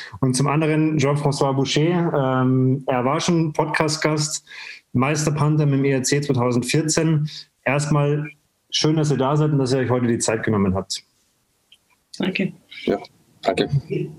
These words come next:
Speaker 1: Du hast grad schon geschmunzelt. Ähm, für unsere Zuhörer, die dich vielleicht noch nicht kennen, äh, stell dich mal kurz vor und erzähl uns vielleicht auch kurz in zwei, drei Sätzen, wie du zum Eishockey gekommen bist.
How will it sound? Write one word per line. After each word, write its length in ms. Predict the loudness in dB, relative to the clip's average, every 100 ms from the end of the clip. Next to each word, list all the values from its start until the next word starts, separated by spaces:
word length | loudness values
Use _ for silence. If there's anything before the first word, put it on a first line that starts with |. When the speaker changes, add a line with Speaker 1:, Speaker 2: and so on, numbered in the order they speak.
| -2
Speaker 1:
Du 180 | 0 2
hast 180 | 0
grad 160 | 0 0
schon 140 | 2
geschmunzelt. 720 | 2 2 2 2 2 0 0 0
Ähm, 800 | 0 2 2 4 2 2 -2 -4
für 760 | -6 -2 0 2 0 0 -2 -6 -4 0
unsere 260 | 2 2
Zuhörer, 440 | 0 0 2 2 2
die 120 | 2
dich 160 | 2 2
vielleicht 260 | 0 0
noch 100 | 0
nicht 200 | 0 0
kennen, 380 | 0 2 0 -2 -8 -12 -14 -12 -2
äh, 200 | 0 0
stell 200 | 0 2
dich 100 | 2
mal 140 | 2
kurz 220 | 0 -2
vor 440 | 0 0 2 0 0
und 340 | 2 2 0
erzähl 360 | 0 0 0 2
uns 140 | 2
vielleicht 200 | 0 0
auch 140 | -2 -2
kurz 220 | -2 0
in 80 | -2
zwei, 160 | 0
drei 160 | 0 0
Sätzen, 400 | 0 0 -2 0
wie 100 | 0
du 320 | 2 2 0
zum 220 | 0 0
Eishockey 340 | 0 -2 -2 -2
gekommen 400 | -2 0 0 0
bist. 340 | -2 -6 -8